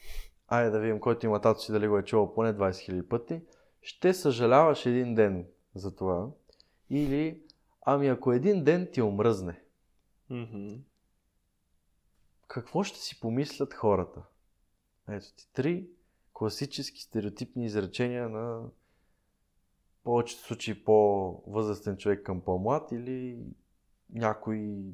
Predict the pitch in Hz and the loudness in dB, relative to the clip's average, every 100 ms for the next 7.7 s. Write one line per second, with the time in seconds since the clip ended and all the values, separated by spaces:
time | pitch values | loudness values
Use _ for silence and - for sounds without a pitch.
0 | - _ _ _ - - 117 113 107 107 | -18 _ _ _ -18 -8 -4 -4 -2 -2
1 | 104 101 98 104 101 95 101 95 98 92 | -2 -4 -6 -4 -4 -4 -6 -2 -4 -4
2 | 95 92 - 95 92 - - 87 - - | -6 -12 -8 -8 -8 -10 -10 -12 -14 -8
3 | - - - - - - - - - _ | -2 -2 -2 -10 -14 -18 -16 -16 -18 _
4 | _ _ _ _ _ _ - - 120 120 | _ _ _ _ _ _ -20 -2 0 2
5 | 156 160 147 131 127 117 131 - 127 113 | 4 6 4 2 -2 -4 -4 0 -2 0
6 | 120 113 110 104 110 101 95 98 127 107 | -4 0 0 0 -6 -6 -6 -4 -4 -2
7 | 87 82 82 98 139 113 120 | -4 -6 -8 -8 -8 -12 -14